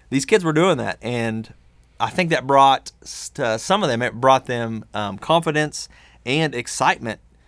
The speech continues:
because I personally don't like throwing a bobber and worm. I don't do that. I don't even teach my kids to do that. We go out and we take fake bait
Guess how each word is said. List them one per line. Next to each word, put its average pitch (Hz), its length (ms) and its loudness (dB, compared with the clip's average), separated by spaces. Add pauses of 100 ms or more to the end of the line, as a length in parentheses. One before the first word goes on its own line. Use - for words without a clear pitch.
(220)
because 135 320 0 (300)
I 101 160 2
personally 139 400 -2
don't 147 240 2
like 147 260 0
throwing 113 320 -4
a 104 60 -6
bobber 101 400 -4
and 107 180 -8
worm. 120 320 -4
I 135 140 4
don't 147 220 -2
do 147 100 -2
that. 156 240 2 (260)
I 156 120 4
don't 170 100 0
even 120 140 -6
teach 135 240 -6
my 131 100 -4
kids 135 280 -4
to 110 100 -8
do 104 160 -4
that. 104 260 -4
We 135 160 -2
go 135 240 0
out 131 160 -2
and 117 80 -10
we 120 100 -4
take 123 300 -4
fake 113 300 -4
bait 110 260 -4